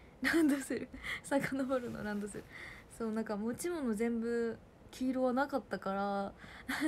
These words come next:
<laughs>初めてあの、初めてあの、なんだろう、アイドルになって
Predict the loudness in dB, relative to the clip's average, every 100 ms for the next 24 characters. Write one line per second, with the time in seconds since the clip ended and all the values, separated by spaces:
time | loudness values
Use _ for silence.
0 | -2 -4 -8 -10 -18 -8 -6 -4 -6 -10
1 | -20 -10 -4 -2 -2 -2 -2 -2 0 0
2 | 0 -2 -2 -6 -12 -20 -20 -20 -20 -20
3 | -20 -20 -20 -20 -20 -14 -8 -6 -4 -2
4 | -2 0 0 0 0 0 0 0 0 0
5 | 0 -2 -2 -2 -4 -4 -4 -4